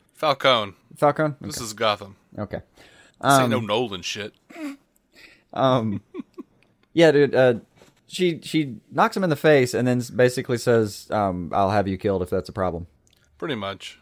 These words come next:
Speaker 2: It's fantastic. It's, it's really, he's having such a power trippy day and then just, ah.
Speaker 1: Yeah.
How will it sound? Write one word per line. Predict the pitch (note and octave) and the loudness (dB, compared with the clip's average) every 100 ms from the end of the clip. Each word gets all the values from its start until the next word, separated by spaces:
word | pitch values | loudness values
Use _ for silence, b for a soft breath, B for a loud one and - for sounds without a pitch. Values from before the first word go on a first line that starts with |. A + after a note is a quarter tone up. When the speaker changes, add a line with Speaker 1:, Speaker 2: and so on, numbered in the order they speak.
| _ | _
Speaker 2:
It's | _ | _
fantastic. | - G#3 - A#2+ D3 - | -4 -2 2 0 0 -4
It's, | A#2 A#2 | -4 -4
it's | C#3 - C3 - - - | -6 -4 -4 -6 -16 -2
really, | D#3 D#3+ A2+ - _ | 2 2 0 -10 _
he's | D#3+ F#3+ | -6 0
having | F3+ D#3 | 0 0
such | C#3 C#3+ | -2 -4
a | C3 | -4
power | - B2 A#2+ | 2 4 4
trippy | B2+ A2+ G2 | 0 -4 0
day | G2 G2+ G2+ | 2 4 2
and | F2+ | -2
then | F2+ | -6
just, | F2 - _ - | -8 -12 _ -12
ah. | D2 C2+ - _ - | -10 -10 -12 _ -16
Speaker 1:
Yeah. | A#2 G#2+ | -8 -8